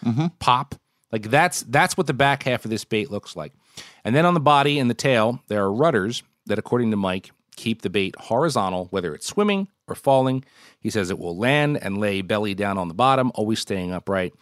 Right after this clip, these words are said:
Speaker 2: Um, and he says there are loads of ways to rig the ghillie, which I'm curious about. Because, uh, however, again, because it's so new,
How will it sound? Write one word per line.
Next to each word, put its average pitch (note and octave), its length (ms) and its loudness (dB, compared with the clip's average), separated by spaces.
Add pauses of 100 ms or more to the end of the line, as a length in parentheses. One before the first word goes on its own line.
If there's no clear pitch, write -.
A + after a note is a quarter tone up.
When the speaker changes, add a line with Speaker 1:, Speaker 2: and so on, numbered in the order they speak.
(420)
Speaker 2:
Um, E2+ 420 -2 (200)
and B2 140 2
he F3+ 100 6
says D#3 220 2
there C3+ 200 4
are A2+ 60 2
loads F3 540 4
of D#3+ 120 0
ways E3 460 4
to C#3+ 120 0
rig A#2 380 2
the G#2+ 80 -2
ghillie, G#2 400 0 (380)
which B2 180 2
I'm C3 120 0
curious B3 420 0
about. F#2 300 -8 (380)
Because, A2+ 260 -6
uh, F#2+ 480 -14
however, C3+ 400 4
again, C3+ 320 2
because C#3 260 0
it's C#3+ 140 -2
so F#3 320 4
new, C#3 520 4